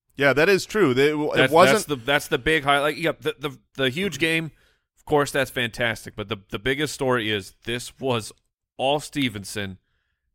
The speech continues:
Speaker 2: Like, it was, it,
Speaker 1: It was
Speaker 2: there
Speaker 1: late
Speaker 2: was,
Speaker 1: in
Speaker 2: there
Speaker 1: the
Speaker 2: was no
Speaker 1: game.
Speaker 2: timeshare.
Speaker 1: It was late in the game before another running back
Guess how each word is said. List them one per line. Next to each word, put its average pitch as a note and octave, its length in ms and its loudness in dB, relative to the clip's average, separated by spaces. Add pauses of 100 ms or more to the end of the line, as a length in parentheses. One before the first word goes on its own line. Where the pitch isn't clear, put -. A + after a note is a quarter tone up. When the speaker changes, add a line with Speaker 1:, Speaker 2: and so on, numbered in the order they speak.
Speaker 2:
Like, G#2+ 160 0
it G#2 100 -4
was, A2+ 220 -4 (180)
it, G2+ 360 -2
Speaker 1:
It D#3 40 6
was B3 180 2
Speaker 2:
there D#3+ 100 0
Speaker 1:
late F#3 260 4
Speaker 2:
was, F3+ 40 -2
Speaker 1:
in E3+ 60 2
Speaker 2:
there D3 60 2
Speaker 1:
the D3 60 4
Speaker 2:
was C#3+ 80 0
no C3 100 4
Speaker 1:
game. D#3+ 160 0
Speaker 2:
timeshare. A2+ 500 -6
Speaker 1:
It D3 80 2
was F#3+ 140 4
late E3 220 4
in D#3 60 -6
the D3 80 -2
game C#3+ 220 2
before C3+ 340 2
another B2 300 2
running A#2+ 280 0
back A2 360 0